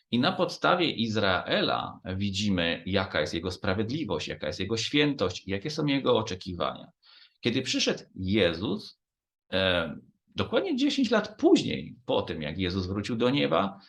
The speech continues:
dopiero zaczęto dopuszczać ludzi z pogan. Więc poganie zaczęli chodzić do synagog, zaczęli się dowiadywać o tych rzeczach, które można przeczytać w pierwszych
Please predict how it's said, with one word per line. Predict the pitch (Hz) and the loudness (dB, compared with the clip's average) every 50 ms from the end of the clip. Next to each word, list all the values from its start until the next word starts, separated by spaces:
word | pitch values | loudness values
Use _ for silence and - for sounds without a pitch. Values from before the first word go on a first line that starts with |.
| _ - | _ -4
dopiero | - 247 - - 226 220 214 196 | -4 -4 -2 2 4 4 4 4
zaczęto | 190 190 180 - 185 185 - 190 175 165 | 2 0 0 -2 -4 -4 -2 -4 -4 -4
dopuszczać | - 104 120 143 - - 202 208 196 - - - 147 139 147 151 - - _ _ _ _ _ _ _ - | -4 -4 -4 -4 -4 -2 -4 -2 -2 -2 0 0 0 0 0 -2 -8 -12 _ _ _ _ _ _ _ -4
ludzi | - 123 160 196 190 170 175 180 185 185 - | -2 0 0 0 0 0 -2 -4 -4 -8 -16
z | - - - - | -20 -20 -20 -12
pogan. | - - 190 247 247 - - 67 50 - - - - - - _ _ _ _ _ _ _ - - | -4 0 2 2 2 2 2 2 2 0 -4 -10 -14 -18 -20 _ _ _ _ _ _ _ -4 -2
Więc | 127 131 - - - - | -2 -2 -2 -6 -6 0
poganie | - 131 110 104 120 165 226 214 151 113 92 | 2 2 4 6 4 4 4 4 4 2 2
zaczęli | 95 101 98 - 123 110 101 | 0 0 0 2 0 0 0
chodzić | 104 - 107 101 101 95 80 | 0 -2 -2 -2 -2 -2 -4
do | 82 78 | -4 -4
synagog, | 73 - 110 120 151 175 - 90 107 90 73 - - - _ _ - - - - - | -4 -2 -2 -2 0 0 0 2 2 2 0 0 -4 -14 _ _ -20 -20 -20 -8 -2
zaczęli | 104 101 - - 127 123 127 | -2 0 2 2 2 2 2
się | 123 - 123 113 104 95 - - - 82 85 | 2 4 4 6 6 4 4 0 -4 -4 -2
dowiadywać | 95 95 92 101 92 90 113 139 170 151 104 - | -2 0 2 2 2 2 0 0 2 2 0 0
o | - 92 | -2 -8
tych | 95 - 90 85 | -6 -6 -6 -4
rzeczach, | 87 95 90 - 90 82 - - - 80 80 - | -2 -2 -2 -2 -4 -6 -6 -8 -8 -10 -10 -8
które | - - 95 85 73 71 69 - - 73 71 73 - | -6 -2 0 2 2 2 2 0 -4 -8 -8 -6 -6
można | 92 85 80 87 85 80 80 - - - | -6 -4 -4 -4 -4 -4 -6 -8 -14 -10
przeczytać | - - 98 - - 90 - 80 73 - - | -6 -6 -4 -4 -4 -2 -2 -2 -2 -2 -4
w | 73 69 65 - - - _ _ _ _ _ _ _ _ _ | -4 -6 -8 -10 -18 -20 _ _ _ _ _ _ _ _ _
pierwszych | - 95 80 78 82 - - - 95 85 - - | -4 -4 -2 -2 -4 -6 -6 -6 -6 -6 -8 -8